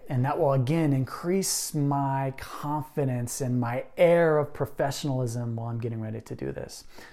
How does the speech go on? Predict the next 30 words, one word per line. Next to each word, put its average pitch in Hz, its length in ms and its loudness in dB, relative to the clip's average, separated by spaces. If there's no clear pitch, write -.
So 131 200 -10
strike 208 340 4
that 190 160 4
power 139 260 2
pose 127 320 2
right 123 160 0
before 120 260 -4
you're 110 140 -2
getting 110 260 -4
ready 107 260 -6
to - 160 -12
step - 360 -8
up 107 260 -6
and 113 120 -4
give 110 160 -4
that 117 200 -6
presentation 117 640 -10
itself. - 480 -12
And 147 180 4
then 165 240 4
for 160 120 0
the 147 120 6
last 143 260 6
ten 135 180 2
minutes, 123 360 -2
let's 113 140 -6
say 117 120 -6
it's 113 140 -6
nine 107 220 -6
fifty, 104 500 -8